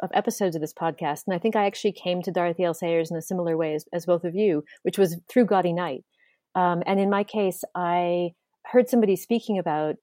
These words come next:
about Sayers and about her novels and about, about Gaudy Night. And I thought, "Well, you know, probably I should read this novel. This seems,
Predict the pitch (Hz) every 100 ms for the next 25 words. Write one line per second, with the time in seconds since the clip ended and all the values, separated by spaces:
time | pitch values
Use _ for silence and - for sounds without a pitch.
0 | - 185 254 - - 226 220 202 196 175
1 | 170 170 165 175 185 185 175 170 - 165
2 | 156 165 156 - - 180 185 180 160 165
3 | 156 135 - 160 160 165 175 185 175 _
4 | - 214 - 277 262 202 202 165 160 151
5 | 170 120 156 147 - 175 156 -